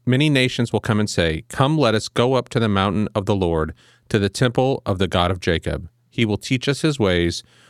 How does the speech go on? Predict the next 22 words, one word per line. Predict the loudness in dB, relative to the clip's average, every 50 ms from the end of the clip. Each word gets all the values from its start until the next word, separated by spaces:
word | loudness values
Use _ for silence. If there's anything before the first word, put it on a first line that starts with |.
| _
so | _ -2 2 2
that | 2 4
we | 2 2
may | 2 2 2 0
walk | 2 2 2 2 2 2 0 -4
in | -4 -2
his | -2 -4 -4 -6
paths.' | -4 -2 -2 -2 -2 -4 -10 -10 -12 -14 -16 -18 _ _ _ _ _ _ _ _ _
The | 0 0
law | 2 2 2 2 2
will | 0 0
go | 2 2 2
out | 2 2 0
from | -2 -4 -4 -2
Zion, | 0 0 0 2 2 0 0 0 0 0 -2 -4 -8 _ _ _
the | -4 -2
word | 0 0 2 2 2 0
of | 0 0
the | 0 0
Lord | 0 2 2 0 0 -2
from | -2 -4 -2
Jerusalem. | 0 0 -2 -2 -2 -4 -6 -6 -6 -8 -10